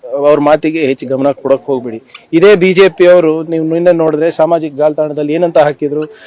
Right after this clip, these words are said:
ಅವರಿಗೆ ಓಪನ್ ಬಸ್ ಮೆರವಣಿಗೆಯಲ್ಲಿ ಮಾಡ್ಬೇಕಾಗಿತ್ತು, ವಿಕ್ಟರಿ ಪರೇಡ್ ಮಾಡ್ಬೇಕಾಗಿತ್ತು, ಅವಮಾನ ಮಾಡ್ತಾ ಇದ್ರಂತ ಅವರೇ ಹೇಳಿದಲ್ವಾ?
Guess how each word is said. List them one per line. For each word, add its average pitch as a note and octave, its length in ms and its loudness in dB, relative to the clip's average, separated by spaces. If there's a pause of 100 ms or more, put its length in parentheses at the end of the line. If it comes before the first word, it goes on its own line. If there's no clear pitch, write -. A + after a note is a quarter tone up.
(140)
ಅವರಿಗೆ E3 220 4
ಓಪನ್ F3 360 4
ಬಸ್ - 200 4
ಮೆರವಣಿಗೆಯಲ್ಲಿ E3+ 680 4
ಮಾಡ್ಬೇಕಾಗಿತ್ತು, D3+ 640 0
ವಿಕ್ಟರಿ D3+ 260 -4
ಪರೇಡ್ E3+ 300 0
ಮಾಡ್ಬೇಕಾಗಿತ್ತು, D3+ 580 -2 (300)
ಅವಮಾನ F#3+ 320 4
ಮಾಡ್ತಾ F3+ 280 2
ಇದ್ರಂತ E3+ 280 2
ಅವರೇ E3+ 220 4
ಹೇಳಿದಲ್ವಾ? F3 640 2